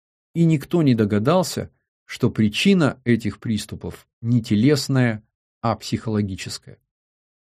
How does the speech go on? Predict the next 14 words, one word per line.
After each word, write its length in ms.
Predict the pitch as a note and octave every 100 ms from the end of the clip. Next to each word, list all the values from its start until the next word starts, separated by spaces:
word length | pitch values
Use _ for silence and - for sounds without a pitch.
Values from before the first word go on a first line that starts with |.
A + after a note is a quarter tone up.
| _ _ _ _ - - _ _ _
Целый 300 | - G#3 G#3+
год 240 | C#3+ A2+
врачи 340 | G2 G#2 - B2+
находили 480 | A#2+ A2+ G2+ A2 G#2
объяснение 600 | G2 G2 - G#2 F#2+ F2+
этим 220 | F#2 F#2
приступам, 640 | C#3 D3+ D3 C3+ C3 B2 -
ссылаясь 640 | - A#2+ B2+ A#2+ G#2+ -
то 160 | D3 C#3
на 180 | A#2
аллергию, 760 | G2+ G2+ G2 A2+ C#3+ C3+ A2+ - _ -
то 160 | A#2+
на 380 | A2+ A2 G2+ -
остеохондроз, 1000 | B2 G#2+ - G2+ F2+ G2+ G2 B2+ C#3 -